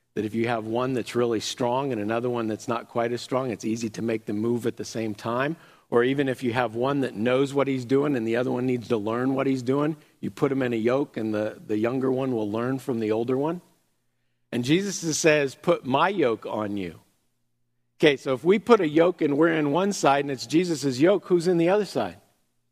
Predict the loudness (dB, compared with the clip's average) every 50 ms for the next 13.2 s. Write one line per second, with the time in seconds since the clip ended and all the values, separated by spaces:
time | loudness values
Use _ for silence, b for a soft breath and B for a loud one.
0 | _ _ _ _ _ _ _ _ _ _ _ _ -12 -8 -8 -6 -8 -6 -8 -8
1 | -8 -8 -12 -20 _ _ _ _ _ _ _ _ _ _ _ _ _ _ _ _
2 | _ _ _ _ _ _ _ _ _ _ _ _ _ _ _ _ _ _ _ _
3 | -4 -4 -2 -2 -4 -4 -4 -4 -2 -2 -4 -4 -2 -2 -2 -2 -2 -2 -2 -2
4 | -2 -2 -2 -2 -2 -4 -4 -4 -6 -6 -8 -10 _ _ _ _ _ _ _ _
5 | _ _ _ _ _ _ _ _ _ _ _ _ 0 2 2 2 2 2 0 0
6 | 0 0 0 0 0 0 0 0 -2 -4 -4 -4 -2 -2 0 -2 -2 -4 -8 -12
7 | _ _ _ _ _ -6 -4 -2 -2 -2 -2 -2 -2 -2 -2 -4 -4 -4 -4 -4
8 | -4 -4 -4 -6 -4 -2 -2 0 0 -2 -2 -4 -4 b b b b b _ 0
9 | 0 0 0 -2 -2 -2 -2 -2 -2 -4 -4 -6 -8 -4 -2 -2 0 0 -2 -2
10 | -4 -4 -4 0 0 0 0 0 -2 -2 -4 -2 0 0 0 0 B B B B
11 | B -4 -2 0 0 2 2 2 0 0 -2 -4 -6 -4 -4 -2 0 2 2 2
12 | 0 -2 -8 -6 -4 -2 -2 -2 -4 -4 -4 -2 -2 -4 -4 -6 -6 -8 -8 -10
13 | -10 -12 -18